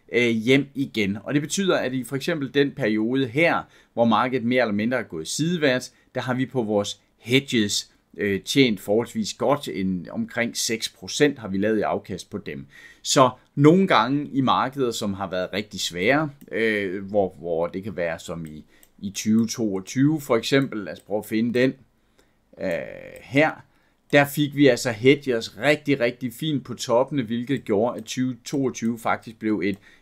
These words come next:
et super fornuftigt år. Det er ikke med i de automatiserede strategier, men jeg siger bare, at det bruger vi derudover, og det snakker vi om i det daglige inde i My Stock Scanner-gruppen, om,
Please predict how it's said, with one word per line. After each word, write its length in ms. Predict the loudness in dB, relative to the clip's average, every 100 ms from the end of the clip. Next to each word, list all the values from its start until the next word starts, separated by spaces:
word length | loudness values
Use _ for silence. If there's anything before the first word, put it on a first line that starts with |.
| -8
et 100 | -4
super 320 | -2 -2 -4
fornuftigt 520 | 0 0 0 -4 -4
år. 320 | -4 -6 -10 _ _ 2
Det 100 | 4
er 80 | 4
ikke 200 | 2 2
med 100 | 2
i 80 | 2
de 160 | 0
automatiserede 800 | -2 -4 -2 -4 -4 -4 -2 -2
strategier, 580 | -2 -8 -8 -6 -4 -2
men 160 | -2
jeg 100 | -4
siger 220 | -2 -4 -2
bare, 240 | -2 -4
at 60 | -6
det 100 | -6
bruger 300 | 0 0 0
vi 180 | -4 -8 0
derudover, 720 | 2 2 -2 -2 0 0 -2
og 140 | -6
det 120 | -8 -4
snakker 360 | -2 -2 -4
vi 140 | -2 -2
om 220 | -2 -6
i 80 | -12
det 200 | -8 -2
daglige 520 | 0 0 0 0 0
inde 120 | 0
i 40 |
My 180 | 0 -4
Stock 320 | -2 0 0
Scanner-gruppen, 720 | -2 -4 -4 -4 -2 0 -2 -4 -20 -20 0
om, 220 | 2